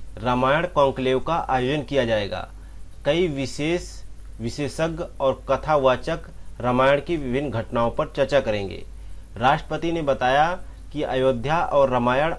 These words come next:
अन्य देशों के साथ हमारे संबंधों को सांस्कृतिक शक्ति भी प्रदान करते हैं, इसलिए ऐसे कॉन्क्लेव का आयोजन किया जाना चाहिए। उन्होंने अयोध्या में पर्यटन के लिए कई विकास परियोजनाओं का भी उद्घाटन किया।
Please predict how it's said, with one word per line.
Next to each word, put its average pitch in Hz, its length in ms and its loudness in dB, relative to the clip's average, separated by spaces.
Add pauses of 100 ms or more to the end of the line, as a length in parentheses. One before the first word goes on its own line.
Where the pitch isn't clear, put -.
अन्य 135 240 2
देशों 131 320 0
के 139 140 -6
साथ 135 300 -2
हमारे 123 260 -2
संबंधों 117 500 -2
को 165 300 -2 (320)
सांस्कृतिक 131 760 0
शक्ति 143 360 -6
भी 135 120 0
प्रदान 127 340 0
करते 131 320 -2
हैं, 160 220 -2 (280)
इसलिए 156 480 0
ऐसे 131 320 2
कॉन्क्लेव 127 460 0
का 151 160 2
आयोजन 135 420 2 (320)
किया 165 140 4
जाना 123 240 4
चाहिए। 98 380 -8 (280)
उन्होंने 151 320 6
अयोध्या 131 460 4
में 165 180 -2
पर्यटन 131 360 0
के 135 140 -2
लिए 139 240 -2
कई 135 260 0
विकास 123 420 0
परियोजनाओं 120 400 2
का 120 140 2
भी 123 200 0
उद्घाटन 120 460 0
किया। 143 360 0